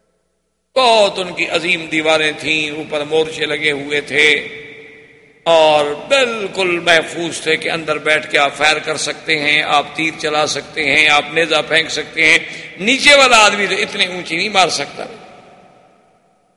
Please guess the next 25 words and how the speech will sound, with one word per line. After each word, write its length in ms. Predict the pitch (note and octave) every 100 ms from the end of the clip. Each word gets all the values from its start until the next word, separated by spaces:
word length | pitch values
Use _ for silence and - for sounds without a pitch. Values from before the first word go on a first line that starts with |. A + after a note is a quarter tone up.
| _ _ _ _ _ _ _ _ _ _ _ _ _ _ _ _
تو 60 | F#3+
سلام 580 | - A3+ A3 C4+ F4+ F4
ابن 180 | D4
مشکم 600 | D4 B3 B3 - B3+ A3
نے 280 | G3+ E3 D#3+ - - - - -
اور 320 | - B3 B3 A3+ A3+
کچھ 240 | G3+ -
یہودیوں 480 | F3+ D#3+ E3 E3 D#3+
نے 140 | D3
کہا، 240 | C#3+ D3+ D3
ان 200 | D#3+ D#3+
نے 100 | D3+
کہا 200 | D3 C#3 D3+
کہ 80 | D3+
بات 220 | C#3+ C#3
سنو، 460 | - B2+ B2+ D#3 C#4 - - - - _ _ -
ہماری 380 | F#3 C4 D4 C4
رائے 280 | A3+ G3+
یہ 280 | F#3+ F#3 G3
ہے 160 | E3+ G3
کہ 160 | F#3
بجائے 640 | E3+ E3 E3+ G3+ B3 C4+ A#3+
اس 180 | A3 -
کے 400 | F#3 E3 D3 D3+ - - - - -
کہ 340 | - F3+ F3